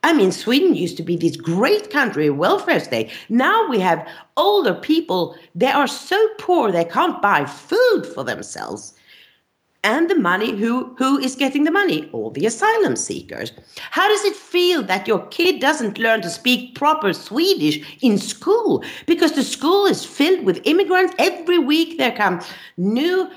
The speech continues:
immigrants from Arab-speaking countries. And I've heard so many children, you know, they don't even speak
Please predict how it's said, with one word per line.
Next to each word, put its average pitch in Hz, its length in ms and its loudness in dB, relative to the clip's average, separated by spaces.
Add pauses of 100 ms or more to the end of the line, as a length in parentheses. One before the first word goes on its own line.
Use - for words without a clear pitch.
(140)
immigrants 294 760 0
from 196 520 0
Arab-speaking 233 880 0
countries. 302 520 0 (360)
And 320 320 2
I've 311 200 2
heard 302 360 0
so 427 440 0
many 226 220 -2
children, 180 440 0
you 139 80 2
know, 139 120 2 (300)
they 311 160 4
don't 339 180 4
even 269 220 2
speak - 580 -2